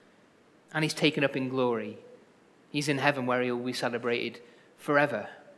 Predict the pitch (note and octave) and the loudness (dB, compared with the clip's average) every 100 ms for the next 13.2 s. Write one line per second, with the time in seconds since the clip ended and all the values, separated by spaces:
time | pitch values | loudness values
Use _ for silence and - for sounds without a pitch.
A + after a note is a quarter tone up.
0 | - - - D3 D3 D3 C3+ - B2 A2 | -20 -20 -6 -2 2 2 0 -4 -6 -6
1 | - A2 A#2 - _ _ _ _ _ _ | -10 -12 -14 -20 _ _ _ _ _ _
2 | _ _ _ _ - - D#3+ D3+ D3+ B2 | _ _ _ _ -16 -4 0 0 -2 -6
3 | C#3+ C3 B2 C3 B2 A2+ G#2+ A2+ - - | -4 -2 -2 -2 -2 -2 -6 -8 -8 -8
4 | - - - - - B2+ - C3 C3+ B2+ | -12 -20 -20 -20 -18 -12 -6 -6 -6 -8
5 | B2 A#2 A#2 A2 A2 A2 - - - - | -6 -6 -6 -8 -8 -10 -16 -20 -20 -20
6 | _ _ _ _ _ _ _ _ _ _ | _ _ _ _ _ _ _ _ _ _
7 | _ _ _ - E3 E3 F#3 E3 - D#3 | _ _ _ -10 -6 2 4 4 2 6
8 | E3+ F3+ D#3 - - - - - F#3+ F3 | 8 8 6 0 -12 -16 -16 -2 2 4
9 | D#3 D#3 D3 C#3 C#3 C3 A#2+ - - - | 8 6 6 -4 -2 -2 -6 -6 -6 -6
10 | - - - _ _ _ _ - D3 D3 | -10 -14 -20 _ _ _ _ -6 -4 4
11 | D#3 D#3 D3 C#3+ E3 F#3 C#3+ A#2+ B2+ C3 | 6 6 2 4 6 8 6 2 0 -2
12 | C3+ C#3+ B2+ D3 C3+ B2+ D3 C3 B2+ D3 | 0 -2 0 0 0 2 2 2 2 4
13 | D#3+ | 4